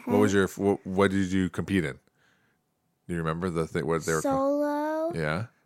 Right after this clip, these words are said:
Speaker 2: Basic.
Speaker 1: Basic strut?
Speaker 2: Yeah.
Speaker 1: Yeah.
Speaker 2: And
Speaker 1: Like the strut
Speaker 2: prayer
Speaker 1: team?
Speaker 2: routine.
Speaker 1: Yeah.
Speaker 2: Yeah. Prayer routine.
Speaker 1: Yeah.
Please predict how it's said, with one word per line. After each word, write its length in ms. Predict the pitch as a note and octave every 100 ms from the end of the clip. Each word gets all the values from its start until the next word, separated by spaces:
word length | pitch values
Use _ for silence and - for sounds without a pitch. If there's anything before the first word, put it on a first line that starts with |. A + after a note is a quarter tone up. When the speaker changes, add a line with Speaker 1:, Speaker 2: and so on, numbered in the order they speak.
| -
Speaker 2:
Basic. 720 | B3 C4 C4+ - D4+ C#4+ - _ - - _ _ _ _ _
Speaker 1:
Basic 300 | E2+ F2+ F2
strut? 400 | - F#2+ G2+ - _ -
Speaker 2:
Yeah. 440 | B3+ A#3+ A#3+ A#3+ -
Speaker 1:
Yeah. 240 | F2 D#2 F#2+ - - _ _
Speaker 2:
And 1300 | - C#4+ C#4 C4+ C4+ C4+ C4+ C4 C4 - - - - -
Speaker 1:
Like 120 | F2
the 180 | F2 -
strut 280 | - -
Speaker 2:
prayer 240 | - E4+ C#4
Speaker 1:
team? 60 | C#4
Speaker 2:
routine. 460 | - C#4+ C#4 C#4+ - _ _ -
Speaker 1:
Yeah. 260 | F2+ D#2+ D2 _
Speaker 2:
Yeah. 120 | A#2 A3+ _ _ _ _ -
Prayer 140 | A#3
routine. 480 | A#3 B3 C4 C4 C#4+ _
Speaker 1:
Yeah. 280 | E2+ F#2+ D2+